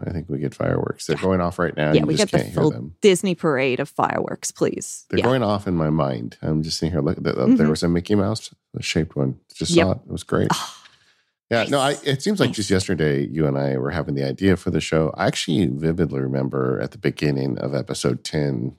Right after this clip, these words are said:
Speaker 1: you and I saying, "Hey, we made it to ten. That's good, right?"
Speaker 2: Yep. Yep.
Speaker 1: <laughs>
Speaker 2: Yep.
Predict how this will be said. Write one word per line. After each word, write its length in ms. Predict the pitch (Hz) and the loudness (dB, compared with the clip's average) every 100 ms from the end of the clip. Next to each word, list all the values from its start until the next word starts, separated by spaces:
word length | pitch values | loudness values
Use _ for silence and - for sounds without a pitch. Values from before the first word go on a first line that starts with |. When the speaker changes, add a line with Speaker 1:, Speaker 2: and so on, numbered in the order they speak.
| - | -6
Speaker 1:
you 160 | 76 | -2
and 120 | 73 64 | -2 -2
I 100 | 65 | -4
saying, 320 | - 71 71 | -2 0 0
"Hey, 380 | 131 165 82 - | 0 2 0 -2
we 100 | 82 | 0
made 200 | 87 82 | 2 2
it 80 | 87 | -2
to 100 | 85 | -4
ten. 380 | - 104 73 - | 0 2 0 -2
That's 160 | - - | -4 -2
good, 320 | - 85 - _ _ - | 0 0 -2 _ _ 0
right?" 240 | 92 113 - | 2 2 4
Speaker 2:
Yep. 200 | 214 - _ _ - - | 2 2 _ _ -2 4
Yep. 160 | 196 - | 4 2
Speaker 1:
<laughs> 280 | - - - | -10 -4 2
Speaker 2:
Yep. 160 | 202 | 2